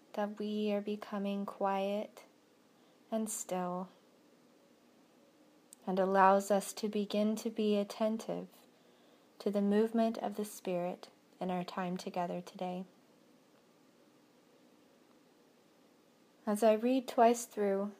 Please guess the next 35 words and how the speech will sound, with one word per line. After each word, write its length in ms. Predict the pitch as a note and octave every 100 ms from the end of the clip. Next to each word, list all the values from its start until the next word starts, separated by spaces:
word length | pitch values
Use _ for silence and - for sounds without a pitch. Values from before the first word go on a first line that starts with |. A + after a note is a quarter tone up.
| - -
listen 520 | A#3 A#3 - C#4+ C#4
for 280 | - C#4+ C#4
a 80 |
word 420 | A3+ G3+ G3+ G#3 -
or 140 | A3
phrase 680 | G#3+ - G3+ G3 A3 A#3 - -
that 240 | G3+ -
stands 440 | - A3+ A3 A3+
out 260 | A3 A3 G#3+
to 120 | -
you 320 | G3 F3+ F3+ F#3+ - - -
and 140 | G3 G3+
touches 420 | G#3 G#3 G#3+ G#3
your 120 | G#3
heart. 420 | G#3 F#3+ G3 - - _ _ _ _ _ _ _ _ _ _ _ _
Use 360 | A3 B3+ C4 -
the 100 | C4
silence 560 | - A#3 A#3 A#3 A#3
that 240 | - A3+ G#3+
follows 560 | G#3 G3+ G3 G3 G3
to 140 | - G#3
take 340 | - A3 G#3+
in 160 | B3+ B3
that 200 | G3+ F3+
word 240 | F#3+ F3+ F3+
or 80 |
phrase. 640 | F#3 - F3+ F3+ F3+ - - _ _ - _ - - _ -
Turn 240 | G#3 G3
it 100 | F#3+
over 280 | F#3+ G3 G3+
in 120 | G#3+
your 140 | G#3+
mind. 520 | A3 A#3 G#3 F#3 F#3 - - - - - _ -
Ponder 440 | - G#3+ A3 G3+
it. 200 | F#3 F#3